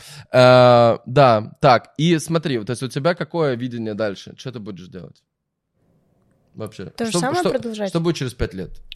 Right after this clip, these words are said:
Speaker 2: Через пять лет?
Speaker 1: Да.
Speaker 2: Я буду, э, вести свой продукт массовый, брать очень дорого и супер, так знаешь, точечно каких-то людей на ведение, возможно.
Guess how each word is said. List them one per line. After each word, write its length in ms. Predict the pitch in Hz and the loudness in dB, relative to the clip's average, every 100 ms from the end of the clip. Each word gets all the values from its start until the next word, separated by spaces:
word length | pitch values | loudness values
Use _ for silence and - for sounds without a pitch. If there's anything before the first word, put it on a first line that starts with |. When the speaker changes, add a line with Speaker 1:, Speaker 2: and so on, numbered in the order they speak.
| _ _ | _ _
Speaker 2:
Через 280 | - 196 190 | -16 -14 -12
пять 260 | - 208 202 | -8 -8 -8
лет? 360 | 196 220 - - | -8 -8 -10 -14
Speaker 1:
Да. 220 | 101 98 180 - - - - - - _ - - - - - | -12 -10 -10 -12 -16 -20 -20 -20 -20 _ -18 -14 -12 -12 -12
Speaker 2:
Я 240 | 180 202 190 | -8 -6 -4
буду, 760 | 196 202 190 185 180 170 170 _ _ _ - | -4 -6 -4 -4 -4 -4 -8 _ _ _ -12
э, 840 | 185 170 165 165 175 170 160 - | -8 -6 -6 -8 -8 -10 -12 -10
вести 340 | 175 190 - 214 | -8 -8 -6 -10
свой 260 | - 196 180 | -8 -8 -6
продукт 560 | 190 180 285 - - _ _ _ - | -6 -6 -8 -10 -20 _ _ _ -8
массовый, 540 | 190 180 180 - - _ _ _ _ _ _ _ _ _ _ _ _ _ _ _ _ _ _ _ _ _ _ | -6 -6 -10 -14 -18 _ _ _ _ _ _ _ _ _ _ _ _ _ _ _ _ _ _ _ _ _ _
брать 420 | - 190 202 202 - | -6 -2 0 -2 -4
очень 380 | 214 196 - 190 | -4 -4 -4 -4
дорого 560 | 185 185 180 175 160 202 - | -2 -4 -4 -8 -10 -12 -12
и 600 | 185 180 175 175 170 175 - 180 | -8 -6 -6 -8 -8 -12 -16 -18
супер, 420 | - 185 - 180 | -14 -14 -14 -16
так 180 | 160 175 | -12 -8
знаешь, 280 | 190 196 - | -6 -8 -8
точечно 680 | - 180 175 - - 165 | -6 -4 -6 -12 -14 -16
каких-то 400 | - - 175 - | -16 -18 -16 -12
людей 300 | 175 170 175 | -10 -8 -8
на 100 | 165 | -6
ведение, 460 | 160 170 226 294 196 | -8 -10 -10 -10 -10
возможно. 520 | 175 175 165 175 | -10 -12 -12 -14